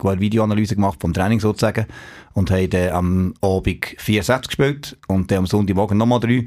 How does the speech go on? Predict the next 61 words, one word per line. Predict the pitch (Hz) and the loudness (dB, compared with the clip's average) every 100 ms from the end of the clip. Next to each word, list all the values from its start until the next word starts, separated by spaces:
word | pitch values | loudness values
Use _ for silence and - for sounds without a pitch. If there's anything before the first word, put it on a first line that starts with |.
| - - - - | -8 -20 -20 -4
Am | 113 104 | 0 0
Samstag | 107 101 101 110 | 2 0 0 0
ist | 95 90 | 0 0
es | 95 | 2
nicht | 123 120 | 0 -2
so | - 120 | -2 2
gut | 123 117 | 2 2
gelaufen, | 113 110 117 | 0 0 -2
dort | 101 92 | -2 0
haben | 90 | 2
wir | 92 | 2
nicht | 95 - | 0 0
gut | 107 | 0
gespielt, | - 107 110 117 110 | 0 2 2 0 -2
dort | 90 | -2
hat | 90 85 | -2 0
ein | |
bisschen | 95 92 | -2 0
die | 98 | 0
Energie | 95 117 117 | 0 0 -2
gefehlt. | 117 101 107 110 | 0 0 0 0
Am | 92 | -2
Sonntag | 107 107 95 | 0 0 0
war | 98 | -2
aber | - | -2
dann | - | 0
gut | 151 - | 0 0
gewesen. | 131 120 - - - - | -2 -2 -10 -20 -20 -6
Dort | 98 98 | -2 0
haben | 92 | 2
wir | 90 | 0
wirklich | 98 - | -2 -2
können, | 98 95 92 90 - | 0 2 0 -2 -4
ja, | 87 | -2
aus | 104 104 | 0 0
dem | 90 | 0
Vollen | 107 113 | 0 2
schöpfen | 113 113 - 107 | 0 -2 0 -2
und | 123 | 0
sind | 92 | 0
alle | 101 - | 0 2
zum | 107 | 0
Einsatz | 120 123 - | 2 -2 0
gekommen | 113 113 - | -2 -2 -2
am | 117 | 0
Wochenende | 101 87 104 90 98 87 | 0 0 0 2 0 0
und | 90 90 | -2 0
haben, | 92 92 | 0 0
äh, | 92 85 80 | 0 -2 -2
ja, | 131 151 | -2 0
viel | 127 143 | 0 2
können | 127 110 | 2 0
mitnehmen | 110 110 104 - _ - _ | 0 0 -2 -4 _ -20 _
für | - 101 | -4 -2
die | 98 | 0
jetzigen | 95 - 98 | 0 0 -2
Trainings | 90 95 98 98 | 0 0 0 -2
und | 85 | -2
für | 90 | -2
die | |
letzten | 90 92 - 98 | -2 -2 -2 -2